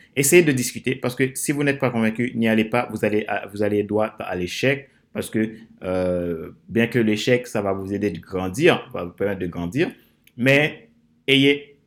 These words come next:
un minimum de foi dans ce que vous allez, vous, vous, vous voulez entreprendre. Soyez des gens convaincus de ce qu'on est.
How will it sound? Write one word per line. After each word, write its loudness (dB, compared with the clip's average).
un -2
minimum 2
de -2
foi -4
dans -8
ce -14
que -12
vous -10
allez, -10
vous, -12
vous, -14
vous -10
voulez -4
entreprendre. -8
Soyez 8
des 8
gens 2
convaincus 0
de -4
ce -8
qu'on 0
est. -10